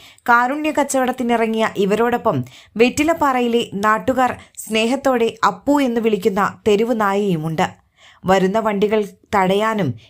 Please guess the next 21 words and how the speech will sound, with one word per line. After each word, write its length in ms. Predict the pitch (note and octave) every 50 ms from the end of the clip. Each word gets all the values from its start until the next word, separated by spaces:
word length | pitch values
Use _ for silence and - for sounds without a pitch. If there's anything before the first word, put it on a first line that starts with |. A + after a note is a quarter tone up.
| _ _
ഈ 160 | - A#3 C4
കാരുണ്യത്തിൽ 760 | C4+ C4+ C4 A3+ G#3+ A3 A3+ A#3+ A#3 F#3+ F3+ G#3 G3 F#3+ F#3 F#3 -
പങ്കാളിയാകാനും. 880 | F#3+ F#3 F3+ F3+ G#3 G#3 G3 F3 D3+ D3+ D3 C#3 D#3 D3+ D#3 E3 - - _ _ _ _ _ _ _ _ - - _ _ -
ഇന്ന് 280 | C4 C#4 C#4 D4+ E4+ F#4 F4+ D4
പകലന്തിയോളം 840 | B3+ A#3+ B3+ C#4+ D4+ D4+ C#4+ B3 C4+ C4 B3+ B3 A#3+ A#3 A3+ G3+
ഷാജി 420 | - - A#3 G3+ G3 G#3 G3+ B3
പാപ്പന്റെ 440 | C4+ C4+ C4+ B3+ B3+ B3+ A3+ A#3 A3+ A3+ A3+
കടയിൽ 360 | G3+ G#3 G#3 G3+ F#3 - - - -
പിരിയുന്ന 400 | G#3+ G3 G3+ G#3+ A3 A#3+ B3 B3+
പണവും 480 | B3 A#3+ G3+ F#3+ G3 F#3+ G#3 D3 B2 - - - - - _ G3+
നാട്ടുകാർ 600 | G#3 A3 A3 A#3 A3+ - G3+ - D4 D4 C#4+ - - -
അതിലൂടെ 400 | G3 F#3+ F#3+ G#3+ A#3+ C4 C4+ C4+
പോകുന്ന 360 | C4+ C4 B3 A3+ B3 A3+ A#3+
യാത്രക്കാരിൽ 720 | A#3 A3 G#3 G3+ G3 F#3 A#3+ A#3+ B3 B3+ B3+ A#3+ B3+ A#3+
നിന്നും 260 | A#3+ A3+ A3+ A3 F3+
പിരിക്കുന്ന 420 | A3 G#3 F#3 F#3+ F#3 B3+ A#3+ B3+
പണവും 460 | B3 B3 A3+ G#3+ G#3+ G#3 G#3 E3 B2+ G#2+ - - - - _ G3
മൊത്തമായും 680 | G#3+ A3 A3 A3 - C#4+ C#4+ C4+ B3+ A#3 A#3 A3 A3 A3 - A3
കാരുണ്യത്തിന്റെ 600 | G3+ F#3+ G3 G3 G#3+ A#3+ C4 B3+ C4 B3+ A#3 A#3+
പെട്ടിയിലേക്കാണ് 760 | A#3 A3 G3 F3+ A3+ A#3 A#3+ A#3+ A#3+ A#3 A#3+ A#3+ G#3 F#3 D#3+ - - -
നിക്ഷേപിക്കുന്നത്. 840 | E3+ F#3 F3+ F3+ - - F3+ E3 F3 E3+ F#3 E3 F3 F3 F3+ F3+